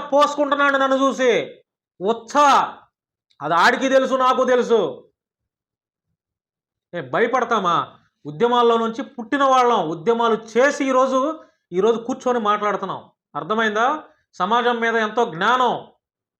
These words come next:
సమాజంలో ప్రజల కోసం పోరాడి దొంగ కేసులు పెట్టించుకొని జైలు జీవితం గడిపిన వ్యక్తిని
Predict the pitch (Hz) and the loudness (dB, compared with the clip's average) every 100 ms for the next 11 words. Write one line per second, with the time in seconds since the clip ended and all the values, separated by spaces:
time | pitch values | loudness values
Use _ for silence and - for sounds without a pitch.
0 | _ _ _ _ - 208 254 247 254 247 | _ _ _ _ -4 0 0 2 0 0
1 | 220 254 247 240 240 240 233 240 247 262 | 0 0 2 0 0 -2 0 2 2 0
2 | 170 196 240 262 269 262 269 262 247 254 | -2 -2 0 2 4 2 2 -2 -2 -4
3 | 233 269 254 302 320 - _ _ - 117 | -2 -2 0 -2 -6 -14 _ _ -18 0
4 | 226 294 285 294 285 294 277 277 269 262 | 2 4 2 0 2 2 2 2 0 0
5 | 262 277 | -2 -4